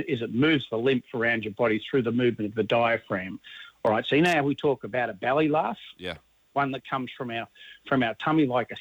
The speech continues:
Speaker 1: Santa laugh, a ho, ho, ho, ho, ho. Every time you do that, the diaphragm actually moves the lymph around your body and increases your immu-, immune system. Regulates blood pressure. So if you've got high blood pressure, it brings it down. If you've got low blood pressure, it brings it up. So laughter just gives you a balance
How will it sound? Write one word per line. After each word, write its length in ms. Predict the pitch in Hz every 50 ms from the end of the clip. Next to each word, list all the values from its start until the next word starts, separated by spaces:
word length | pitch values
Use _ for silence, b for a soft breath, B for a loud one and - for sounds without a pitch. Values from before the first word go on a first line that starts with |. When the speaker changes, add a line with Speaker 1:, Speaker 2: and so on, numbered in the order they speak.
| -
Speaker 1:
Santa 260 | - 143 135 151 143 120
laugh, 340 | 113 123 139 147 151 - -
a 80 | -
ho, 280 | - - - 139 131 - -
ho, 180 | 131 123 - -
ho, 160 | 143 127 - -
ho, 160 | - - 110 -
ho. 140 | 131 120 - B B B B B -
Every 180 | 151 196 220
time 320 | - - 185 180 160 147 139
you 60 | 131
do 200 | 113 139 135 123
that, 180 | 127 120 - _
the 80 | - 107
diaphragm 580 | 101 139 160 170 165 143 - - 113 113 113
actually 340 | 123 117 - - - - 113
moves 220 | 120 123 123 110 - -
the 60 | 113
lymph 280 | 113 123 123 123 - -
around 300 | 113 110 113 113 110 107
your 100 | 107 104
body 340 | 104 - 120 113 104 104 - -
and 120 | 123 117 110
increases 560 | 104 101 - - 131 127 120 - - 117 -
your 160 | 117 110 110
immu-, 300 | 110 110 117 120 131 -
immune 280 | - 135 127 120 113 101
system. 380 | - - 107 - - 107 - - B B B B B B B B B B -
Regulates 520 | 180 208 180 202 202 190 180 160 143 -
blood 320 | - - 147 151 160 147
pressure. 320 | - - 135 113 - - 110
So 160 | - - 139
if 120 | 120 -
you've 100 | 131 120
got 100 | 156 170
high 320 | 139 - - 151 185 202 180
blood 280 | 156 160 139 127 120 -
pressure, 340 | - 135 131 120 - 120 110
it 100 | - -
brings 260 | 139 135 135 127 113
it 120 | 117 -
down. 180 | - 127 123 123
If 140 | 113 - 123
you've 80 | 117
got 120 | 117 113 -
low 220 | 127 131 131 131
blood 320 | 120 127 123 113 110 104
pressure, 380 | - - 135 120 107 - 123 117
it 100 | 110 _
brings 320 | - 123 117 117 117 98
it 100 | 110 104
up. 240 | 113 110 107 - -
So 140 | - - 113 110
laughter 420 | 113 131 147 165 180 - - 156
just 240 | 123 139 117 - -
gives 180 | 127 120 113 110
you 140 | 117 135 -
a 140 | 110 104 95
balance 800 | 92 101 - - 127 127 135 131 107 - - - - - -